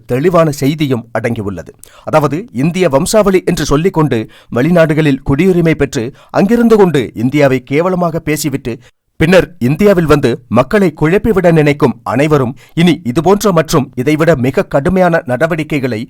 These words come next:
எதிர்கொள்வீர்கள் என்பதாகும் அந்த செய்தி. உங்களில் ஒருவரும் தப்பிக்க மாட்டீர்கள் என்பதாகும்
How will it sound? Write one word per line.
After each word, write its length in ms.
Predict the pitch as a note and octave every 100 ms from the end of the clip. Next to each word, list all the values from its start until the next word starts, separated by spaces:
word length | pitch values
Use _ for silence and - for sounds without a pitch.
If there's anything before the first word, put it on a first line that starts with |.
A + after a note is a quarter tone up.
| - -
எதிர்கொள்வீர்கள் 720 | C#3 B2+ F#3+ D3+ D3+ D3 A#2 -
என்பதாகும் 480 | C#3+ B2 A#2 G2+ G2 -
அந்த 220 | A2 A#2+
செய்தி. 300 | A2 F#2 E2+ - - _
உங்களில் 360 | A2+ C3 D3+ B2+ -
ஒருவரும் 460 | A#2+ F3+ E3 D#3+ -
தப்பிக்க 400 | - - A#3+ B3
மாட்டீர்கள் 500 | G3+ F#3 E3+ D3+ B2+
என்பதாகும் 520 | - D3 B2 A#2 G2+